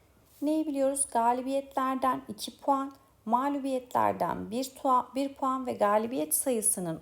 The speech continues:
on yedi, bir de oynanan maçın, oynanan maç sayısının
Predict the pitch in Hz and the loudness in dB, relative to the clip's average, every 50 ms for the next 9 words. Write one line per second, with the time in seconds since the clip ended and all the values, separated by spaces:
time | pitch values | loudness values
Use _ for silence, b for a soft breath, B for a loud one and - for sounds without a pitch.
0 | - - 240 269 277 285 277 269 254 247 - 311 320 B B B B B _ 311 | -2 0 2 2 2 2 0 0 -2 -2 -4 -4 -4 B B B B B _ -4
1 | 294 - 269 302 320 B B B B _ - 214 220 226 240 247 254 262 277 285 | -2 -2 -2 -2 -4 B B B B _ 4 4 6 6 4 2 0 0 0 2
2 | 294 320 320 330 330 339 262 220 202 202 - - - - 202 233 330 349 - _ | 4 4 4 4 4 2 0 0 0 0 -2 -4 -4 -4 -4 -6 -8 -10 -14 _
3 | - - - 208 208 196 190 196 190 196 190 190 196 196 190 190 190 202 196 - | -16 -12 -10 -8 -8 -6 -6 -6 -4 -4 -4 -6 -6 -6 -6 -6 -6 -6 -6 -6
4 | - - - 233 226 220 220 - - 233 226 226 240 262 285 | -6 -6 -4 -4 -4 -4 -6 -6 -6 -6 -4 -4 -4 -6 -8